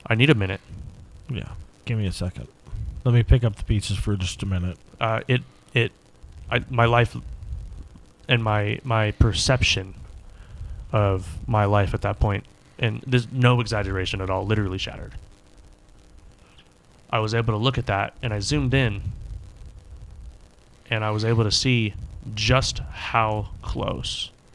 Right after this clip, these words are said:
Speaker 1: I was. And it, it was then, right, right then, when I was like, "Wow, I should have listened to
Speaker 2: Everything.
Speaker 1: a-, all of the signs."
Speaker 2: Mm-hmm.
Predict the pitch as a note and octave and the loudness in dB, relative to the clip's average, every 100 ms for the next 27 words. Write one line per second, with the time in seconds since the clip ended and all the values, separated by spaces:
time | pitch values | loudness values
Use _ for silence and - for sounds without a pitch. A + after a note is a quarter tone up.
0 | - - _ - _ _ - - - - | -20 -20 _ -20 _ _ -20 -20 -20 -20
1 | - - A2+ G#2 - - - - - _ | -18 -10 -6 -6 -6 -6 -6 -8 -16 _
2 | - - - - - - - - - - | -20 -20 -20 -20 -20 -20 -20 -20 -20 -10
3 | - A2 A2+ C3+ A#2+ G#2 A2+ D3+ G#2+ G2 | -4 -2 0 2 2 4 6 6 4 0
4 | - B2+ C#3 D3 - - - - B2+ D3 | -4 2 2 2 -6 -20 -14 2 6 6
5 | - A#2 A2 G2+ F#2+ - A2+ A2 G#2+ G#2+ | 4 0 2 0 -6 -6 -2 2 2 4
6 | G2+ G2+ F#2+ G#2 G2+ F#2 - - - - | 2 2 2 2 2 0 -8 -12 -14 -16
7 | - - - - - - - - - - | -16 -14 -10 -8 -8 -10 -14 -16 -16 -16
8 | - - - _ - A#2+ C3+ A#2 G#2+ F#2+ | -18 -20 -20 _ -2 4 6 6 4 2
9 | - B2 A#2 A2+ G#2+ G2 - - - - | 2 4 4 4 2 0 -6 -8 -8 -10
10 | - - - - - - - G2+ - - | -16 -16 -14 -12 -12 -8 -6 -6 -8 -12
11 | - - - A2+ G#2 - F#2 - B2 B2 | -18 -2 2 4 2 0 0 4 6 6
12 | B2 C3 C#3 B2+ B2+ B2 A2 - G#2 A#2 | 8 8 8 6 4 4 0 -8 -12 -10
13 | - A2+ G2+ A2+ | -2 2 4 4